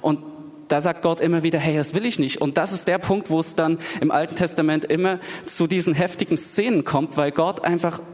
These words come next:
um das Herz seines Volkes eifert. Das Problem war nicht, wenn David, Abraham und Co. mal einen großen Fehler gemacht haben, war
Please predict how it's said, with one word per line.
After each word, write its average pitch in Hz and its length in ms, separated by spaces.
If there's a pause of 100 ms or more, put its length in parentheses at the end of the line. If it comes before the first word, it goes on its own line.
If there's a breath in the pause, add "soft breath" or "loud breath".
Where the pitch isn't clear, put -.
(100)
um 160 160
das 156 200
Herz 175 240
seines 147 260
Volkes - 400
eifert. - 380 (300 loud breath)
Das 147 140
Problem 185 580
war 156 240
nicht, 196 300
wenn 156 420
David, 156 400
Abraham 156 500
und 147 160
Co. 190 240
mal 151 120
einen 139 120
großen 147 300
Fehler 208 320
gemacht 131 400
haben, 127 220
war 131 120